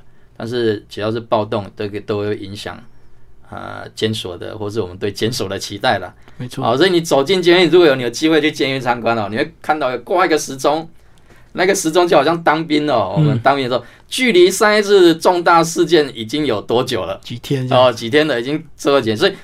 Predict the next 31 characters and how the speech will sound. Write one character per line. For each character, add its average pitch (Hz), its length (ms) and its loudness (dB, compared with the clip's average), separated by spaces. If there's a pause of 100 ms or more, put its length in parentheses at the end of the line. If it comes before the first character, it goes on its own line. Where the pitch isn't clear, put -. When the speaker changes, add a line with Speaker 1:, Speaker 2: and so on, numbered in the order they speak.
Speaker 1:
他 202 140 4
们 220 100 2
也 170 100 4
挂 190 200 4
在 180 160 4
监 170 220 2
狱 180 80 2
里 135 160 -2
面 147 180 2
哦， 131 440 2
哦， - 160 2
Speaker 2:
嗯。 - 60 2
Speaker 1:
所 160 120 2
以 160 80 4
他 156 140 2
们 143 200 -2
也 104 100 -2
是 131 140 -4
非 135 80 -4
常 117 160 0
重 117 220 -4
视 117 140 -6
这 113 100 -4
个 104 100 -6 (260)
重 127 220 0
大 110 160 2
事 110 220 -8
件 95 180 -6
的 92 80 -14
发 90 240 -8
生。 85 220 -14